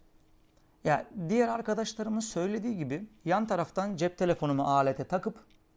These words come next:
e, hiç kullanmadım açıkçası. Çünkü bana kendi dokunmatik ekranı gayet yeterli geldi. Hani ışık altında, güneş altında da çok net görüntüler sunuyor.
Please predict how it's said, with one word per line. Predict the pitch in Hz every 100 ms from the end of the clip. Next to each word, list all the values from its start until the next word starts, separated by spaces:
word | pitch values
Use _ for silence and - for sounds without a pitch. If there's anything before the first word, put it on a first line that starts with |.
| _ - -
e, | 135 131 127 - -
hiç | 208 - - - _
kullanmadım | 185 185 196 160 135 127
açıkçası. | 120 - - - 240
Çünkü | 214 185 170
bana | 180 196 -
kendi | - 170 175 185 175
dokunmatik | 160 170 175 180 196
ekranı | 170 - 143 220 - - - - _ -
gayet | 156 233 196 202
yeterli | 202 208 208 202
geldi. | 156 120 120 196 _ _ _ _ _ -
Hani | 165 170 226 - _ -
ışık | - 180
altında, | 170 156 151 139 123 -
güneş | 127 135 156 160
altında | 147 156 165
da | 156
çok | - 151
net | 139 143 131
görüntüler | 131 127 131 123
sunuyor. | 117 - 127 127